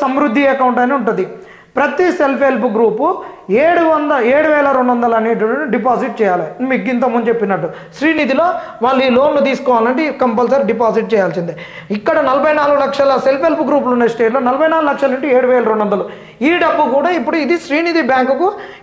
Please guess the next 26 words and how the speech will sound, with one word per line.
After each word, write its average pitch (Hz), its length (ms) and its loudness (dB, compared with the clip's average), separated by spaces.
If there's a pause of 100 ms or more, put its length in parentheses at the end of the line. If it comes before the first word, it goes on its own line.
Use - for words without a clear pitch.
ఇదంతా 277 400 0
ఈ - 20 0 (100)
అసెట్స్ 339 320 -2
అన్నమాట. 233 300 0
వీళ్ళు 214 180 2
డిపాజిట్లు 311 500 0
తీసుకోరు 247 320 -2
కాబట్టి 277 280 0
ఈ - 80 0
విధంగా 240 280 2
వచ్చేది. 214 260 -2 (380)
మళ్ళీ 285 200 2
వడ్డీ 320 300 0
రూపంలో 302 400 0 (420)
మనకు 262 240 0
వచ్చేటటువంటి, 226 580 2
వీళ్ళు 240 180 2
తీసుకున్నటువంటి 220 600 0
దాంట్లో 180 220 -4 (340)
అదొక్కటే 277 360 2 (120)
కాదండి, 277 340 2 (400)
వీళ్ళకి 262 320 2
వచ్చేటటువంటి 277 600 0
ఇంకా 247 200 0
డబ్బులు 262 220 0 (100)
ఏ 254 40 4